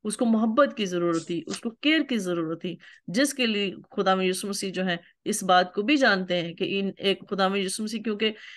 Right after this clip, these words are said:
एक इंसान भी थे, और एक इंसान की ज़रूरियात, एक इंसान के जज्बात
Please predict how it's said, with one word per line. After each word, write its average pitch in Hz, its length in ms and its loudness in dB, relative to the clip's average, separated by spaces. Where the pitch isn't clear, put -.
एक 202 160 2
इंसान 247 540 2
भी 247 120 0
थे, 175 240 0
और 190 120 4
एक 196 120 0
इंसान 220 440 2
की 220 100 0
ज़रूरियात, 220 680 4
एक 202 160 0
इंसान 208 380 0
के 202 100 0
जज्बात 180 680 4